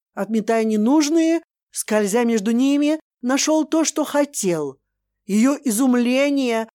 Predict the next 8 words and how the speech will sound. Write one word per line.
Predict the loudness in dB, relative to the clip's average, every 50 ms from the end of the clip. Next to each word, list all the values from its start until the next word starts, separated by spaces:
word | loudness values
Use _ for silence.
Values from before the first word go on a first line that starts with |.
| _ _ _
когда | -6 -4 -2 0 0 2 2
она | 2 0 0 0
узнала | -2 -2 -4 -4 -2 -2 0 0 2 2 2 0
про | 0 0 -4 -4
свой | -4 -4 -2 -2 -2 -2
дар, | -2 0 0 2 2 2 0 0 -2 -4 _ _ _ _ _ _ _ _ _ _ _ _ -6
не | -4 0 0 2 2
лгала. | 2 0 -2 -2 -2 0 0 0 -2 -2 -4 -6 -8 -12 -16